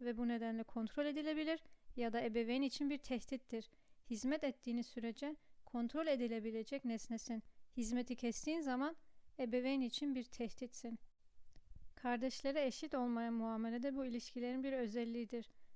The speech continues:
Kardeşler olduğunda genellikle bir kardeş altın çocuk, diğer çocuk ise günah keçisi olarak seçilir. Çocuklar birbirlerine karşı oynanır. Bu eşit olmayan muamelede anlıyorsun ki narsist bir ebeveynle asla güvende değilsin.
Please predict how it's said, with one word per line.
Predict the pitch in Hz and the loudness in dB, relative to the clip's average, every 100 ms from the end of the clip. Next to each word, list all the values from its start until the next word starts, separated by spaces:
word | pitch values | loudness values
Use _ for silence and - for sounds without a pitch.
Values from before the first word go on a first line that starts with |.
| - | -6
Kardeşler | 226 233 233 226 285 320 339 | -2 0 0 -2 0 0 0
olduğunda | 262 240 226 240 247 285 | 0 0 0 0 0 -2
genellikle | 240 233 233 233 277 262 | 0 0 0 -2 -4 -2
bir | 247 | -2
kardeş | 240 247 226 262 294 | -2 -4 -2 -2 -4
altın | - 240 233 240 | -2 -2 -2 -6
çocuk, | 240 220 302 - - - - - | -4 -6 -8 -10 -20 -20 -14 0
diğer | 269 302 | 2 2
çocuk | - 240 285 240 | 0 -6 -4 -6
ise | - | -6
günah | 262 254 254 | -4 -2 -2
keçisi | 220 247 - 233 254 | -4 -8 -6 -6 -4
olarak | 233 233 220 | -4 -4 -6
seçilir. | - 220 - 233 226 - - - - | -8 -8 -6 -6 -6 -10 -18 -18 -8
Çocuklar | - 233 254 311 254 | -4 -2 0 2 2
birbirlerine | 254 247 254 254 285 | 2 2 0 0 -2
karşı | - 247 240 254 | 0 -2 0 -2
oynanır. | 233 233 226 220 - - - | 0 0 -2 -4 -10 -12 -2
Bu | 262 | 0
eşit | 262 - 294 | 0 -4 -4
olmayan | 269 240 226 226 | 0 2 0 0
muamelede | 226 226 220 226 226 294 320 | 0 0 -2 -2 -2 -4 -4
anlıyorsun | 254 233 233 240 - 311 | 0 2 4 2 0 -2
ki | 302 294 294 - - | -2 -2 -2 0 2
narsist | 240 233 - 320 - | 2 0 -2 -6 -4
bir | 254 | -4
ebeveynle | 240 226 233 233 247 | -2 -2 -2 -2 -2
asla | 285 247 240 233 240 | -2 -4 -4 -4 -4
güvende | 240 233 233 247 | -4 -4 -2 -2
değilsin. | 240 240 220 - 226 | -2 -2 -2 -6 -8